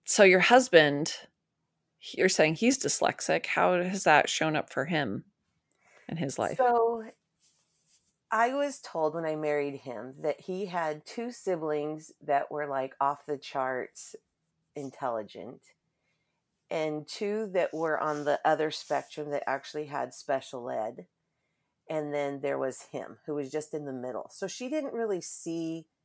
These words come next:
Speaker 2: an issue because she was comparing him to the, the dichotomy that was happening in the family.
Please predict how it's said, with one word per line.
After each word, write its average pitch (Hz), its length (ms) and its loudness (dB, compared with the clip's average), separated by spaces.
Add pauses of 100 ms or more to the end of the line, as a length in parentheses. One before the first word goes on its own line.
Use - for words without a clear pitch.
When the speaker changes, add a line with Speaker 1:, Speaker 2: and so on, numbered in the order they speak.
(1000)
Speaker 2:
an 165 220 -4
issue 185 360 -2
because 214 420 -2
she - 160 -8
was 190 160 -2
comparing 185 640 -4
him 165 260 -6
to 160 160 -16
the, 143 440 -8 (800)
the 160 120 -4
dichotomy 156 680 2
that - 140 -6
was 135 160 -8
happening 127 380 -6
in 117 80 -10
the 113 80 -10
family. 117 560 -10